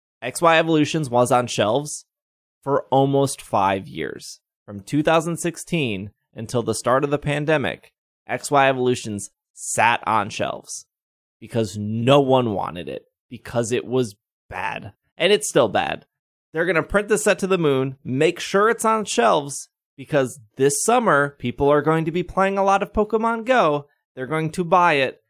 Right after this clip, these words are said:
and then it will continue to sit on shelves, but they will at least make their initial money. On a whole nother topic,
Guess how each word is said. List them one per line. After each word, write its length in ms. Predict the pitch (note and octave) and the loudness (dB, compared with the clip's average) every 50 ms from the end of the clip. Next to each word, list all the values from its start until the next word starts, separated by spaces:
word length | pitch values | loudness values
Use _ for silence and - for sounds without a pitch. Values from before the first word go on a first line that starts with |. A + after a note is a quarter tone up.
| _ _ _ | _ _ _
and 200 | C3 C3 C3 B2+ | -6 -4 -2 2
then 320 | C3 B2 B2+ B2 A#2+ - - | 2 2 2 0 -2 -4 0
it 120 | - C#3 C3 | 2 2 2
will 200 | B2 B2 B2 A#2+ | 2 2 0 0
continue 480 | - - D3+ B2+ - - C#3 C3 C3 B2+ | -2 -4 -6 -4 -4 -4 -4 -2 -2 -2
to 80 | A#2+ A#2+ | -2 -4
sit 200 | - - A#2+ A#2 | -4 -2 0 0
on 160 | A2+ G#2+ G#2+ | 0 -2 -2
shelves, 400 | - - G#2+ G2+ G2 G2 - - | -2 0 0 0 0 -2 -6 -6
but 180 | - A2+ A2 | -6 -4 -2
they 100 | B2 A#2+ | -2 -2
will 140 | A#2 A#2+ A2+ | 0 2 2
at 180 | A2 A2 A2+ A#2+ | 2 2 2 0
least 300 | C3+ D3 C#3+ D3 - C3 | 0 -2 -2 -4 -4 -6
make 180 | B2 A#2+ A#2+ | -6 -6 -4
their 160 | - A2+ A2 A2 | -4 -4 -4 -4
initial 340 | G#2+ G2+ G2+ - - G#2 | -4 -6 -8 -8 -8 -8
money. 440 | G2 G2 E2+ D#2 E2+ F2 G2 G#2+ - _ _ _ _ _ _ _ _ _ _ _ - | -6 -6 -8 -8 -8 -10 -14 -14 -16 _ _ _ _ _ _ _ _ _ _ _ -6
On 140 | D3 F3 F3 | -2 0 0
a 80 | E3 | 0
whole 380 | D#3 - - - A#3+ C4 C4 A#3+ | 0 -2 0 2 4 6 6 6
nother 240 | A3 G3 E3 D#3 C#3+ | 4 2 2 2 0
topic, 640 | - D#3+ D3 B2 A#2 - A2 G#2 G2+ - - _ | 0 0 0 0 0 -2 -4 -6 -6 -8 -10 _